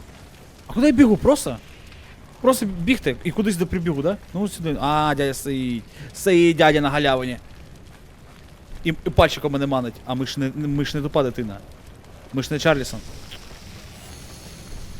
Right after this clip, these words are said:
А, о, а те-, а тепер його там нема, напевно. Він же ж позаду мене. У шопі колупається. О, якась телевежа!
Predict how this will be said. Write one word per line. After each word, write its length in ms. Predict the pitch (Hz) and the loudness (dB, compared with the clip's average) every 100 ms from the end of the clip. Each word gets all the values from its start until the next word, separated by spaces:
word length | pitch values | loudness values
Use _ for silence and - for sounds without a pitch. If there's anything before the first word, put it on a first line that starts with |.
| - - - - - - - - - - | -14 -14 -16 -16 -16 -18 -18 -18 -18 -8
А, 140 | 135 120 - - - | -6 -6 -10 -14 0
о, 220 | 151 147 | 4 4
а 80 | 127 | 2
те-, 120 | 135 - | -2 -4
а 80 | 131 | -6
тепер 240 | 135 165 | -4 -2
його 160 | 165 151 | -2 -2
там 120 | 160 | -2
нема, 220 | 160 139 | -2 -2
напевно. 360 | 117 113 104 104 107 - - - - - - - - - - - - - - - - - - - - 123 | -4 -8 -10 -12 -16 -18 -18 -18 -14 -14 -12 -14 -14 -16 -16 -16 -18 -18 -18 -20 -20 -20 -20 -20 -12 -8
Він 100 | 127 | -6
же 60 | |
ж 80 | 120 | -4
позаду 240 | 143 135 143 | -2 -2 2
мене. 320 | 170 147 107 - - - - - | 2 0 -4 -10 -16 -18 -20 -10
У 60 | 131 | 0
шопі 260 | - 143 | 2 2
колупається. 580 | 135 139 127 127 117 113 107 - | 2 2 2 0 0 -10 -14 -6
О, 1200 | 117 123 123 95 92 76 - 50 50 50 50 50 - - - | -2 0 2 0 0 0 -2 -6 -6 -6 -4 -6 -8 -10 -8
якась 460 | 131 143 - 160 - | 2 2 4 2 4
телевежа! 720 | 240 226 247 233 214 196 165 | 4 4 6 8 8 6 2